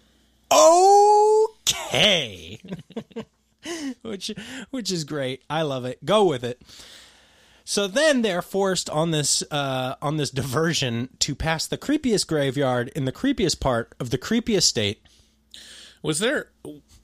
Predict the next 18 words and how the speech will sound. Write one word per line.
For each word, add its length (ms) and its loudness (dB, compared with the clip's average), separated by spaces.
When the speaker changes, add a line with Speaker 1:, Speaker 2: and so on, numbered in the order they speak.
Speaker 2:
is 180 -8
there 280 0
significance 720 -4
of 320 -4
the 120 -2
graveyard 560 -2
itself? 500 -2
'Cause 160 -2
it 80 -4
says, 200 0
like, 180 -2
Marysville 800 0
or 80 -2
something. 580 -2
Like, 320 -2
is 120 0
that 200 2
a 220 0